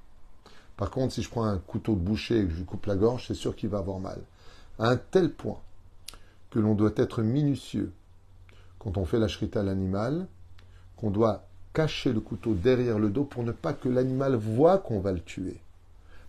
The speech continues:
Pas avant même qu'on ne le tue. Si l'animal a décelé que tu avais un couteau et qu'il a peur, on laisse tranquille l'animal, on ne peut pas vraiment le tuer.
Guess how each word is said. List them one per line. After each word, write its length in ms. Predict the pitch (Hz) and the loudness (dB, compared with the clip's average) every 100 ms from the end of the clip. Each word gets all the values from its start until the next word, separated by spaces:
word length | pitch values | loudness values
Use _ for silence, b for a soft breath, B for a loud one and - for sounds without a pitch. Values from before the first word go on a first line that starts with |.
| b | b
Pas 400 | 131 139 147 135 | 4 4 2 0
avant 340 | - 139 139 156 | 2 4 6 4
même 360 | 156 170 185 | 4 4 2
qu'on 180 | 175 147 | -2 -2
ne 100 | 127 | 0
le 120 | 117 | -2
tue. 260 | 110 - - - b b b | -4 -8 -12 -12 b b b
Si 200 | - - | -8 4
l'animal 600 | 113 123 151 131 107 92 - | 6 8 6 2 0 -2 -2
a 100 | 107 | -2
décelé 480 | 98 147 - 135 120 | 4 4 2 0 0
que 60 | |
tu 100 | - | 2
avais 140 | 98 117 | 0 0
un 100 | 120 | -2
couteau 320 | - 107 101 | -6 0 0
et 40 | |
qu'il 220 | 90 - 92 | 0 -4 -4
a 40 | |
peur, 500 | - 123 123 139 120 - - - - - - | 4 10 10 8 -4 -16 -16 -16 -14 -12 -8
on 80 | 101 | -2
laisse 240 | 92 107 - | 0 0 -2
tranquille 360 | 104 90 107 | -8 -6 -4
l'animal, 460 | 92 90 90 92 92 - 110 | -2 -2 -2 -4 -6 -10 -2
on 100 | 98 | -2
ne 100 | 92 | -2
peut 200 | - 98 | -4 -6
pas 140 | 95 | -4
vraiment 300 | 90 92 90 | -4 -4 -4
le 120 | 90 | -6
tuer. 380 | 85 - - - | -8 -10 -10 -12